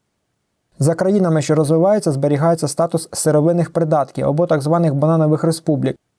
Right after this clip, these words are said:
тому рівень розвитку у них низький. У багатьох країнах, що розвиваються, головною галуззю є сільське господарство, яке сильно залежить від кліматичних умов.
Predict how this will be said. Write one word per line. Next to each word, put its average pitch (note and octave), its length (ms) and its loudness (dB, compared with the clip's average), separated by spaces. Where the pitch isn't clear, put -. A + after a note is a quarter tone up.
тому G3 280 2
рівень E3 300 2
розвитку F3+ 440 0
у D3+ 60 2
них D#3 180 0
низький. D3 500 -2
У E3 80 0
багатьох F#3 460 -2
країнах, D#3+ 320 0
що D3+ 120 -2
розвиваються, E3 640 2
головною D#3+ 480 0
галуззю F3+ 340 2
є D3+ 120 4
сільське D3+ 340 -2
господарство, D#3 680 -2
яке C#3+ 220 -2
сильно G3 280 0
залежить D3+ 360 2
від C#3+ 100 -2
кліматичних C3+ 640 -2
умов. C#3+ 320 0